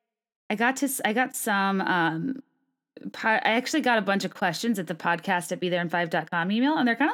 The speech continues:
like, some good, deep, and interesting questions that I'm happy to answer, um, that kind of relate to pop culture, kinda don't. So I think I might just go through those and do, like, the rest of the episode as, like, a, a response to the things you guys asked to talk to, talk about. Um,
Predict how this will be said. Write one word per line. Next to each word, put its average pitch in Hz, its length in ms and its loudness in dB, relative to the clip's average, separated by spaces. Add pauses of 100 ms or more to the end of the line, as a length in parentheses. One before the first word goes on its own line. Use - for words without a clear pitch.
like, 294 140 -2 (160)
some 254 240 2
good, 196 340 0
deep, 202 340 -2
and 170 120 0
interesting 175 560 -2 (180)
questions 254 500 0
that 180 120 2
I'm 170 80 2
happy 175 220 0
to 151 60 2
answer, 262 420 0 (480)
um, 190 500 2
that 190 240 0
kind 277 220 4
of 277 80 2
relate 311 160 4
to 277 80 -2
pop 302 180 2
culture, 294 300 2
kinda 262 240 2
don't. 226 420 0
So 214 340 2
I 208 80 2
think 262 160 2
I 339 40 2
might 359 160 0
just 285 180 -2
go 233 120 2
through 240 180 0
those 208 240 0
and 190 80 0
do, 185 80 0
like, 180 140 0
the 180 120 -2
rest 180 320 -2
of 175 120 -6
the 180 80 0
episode 175 420 -2
as, 160 160 -4
like, 160 180 -2
a, 160 180 0 (380)
a 113 140 -2 (380)
response 262 500 0
to 247 100 0
the 208 420 2
things 220 280 0
you 214 80 0
guys 196 240 0
asked 190 260 -2
to 185 80 -4
talk - 300 -2
to, 180 240 -6
talk 233 220 0
about. 143 240 -6 (400)
Um, 190 600 2